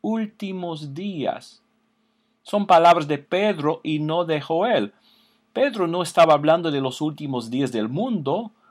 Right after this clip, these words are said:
porque han pasado dos mil años desde Pentecostés. Personalmente, creo que al decir "últimos días",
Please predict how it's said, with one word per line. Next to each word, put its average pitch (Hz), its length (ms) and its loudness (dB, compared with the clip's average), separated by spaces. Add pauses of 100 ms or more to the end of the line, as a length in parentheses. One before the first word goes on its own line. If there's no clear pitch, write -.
(140)
porque 160 240 -2
han 170 120 0
pasado 180 420 4
dos 147 280 4
mil 165 200 2
años 185 340 0
desde 139 260 0
Pentecostés. 139 1000 -6 (880)
Personalmente, 165 1040 0 (180)
creo 226 380 -2
que 175 100 -2
al 151 100 4
decir 151 400 -6
"últimos 170 600 -6
días", 160 500 -4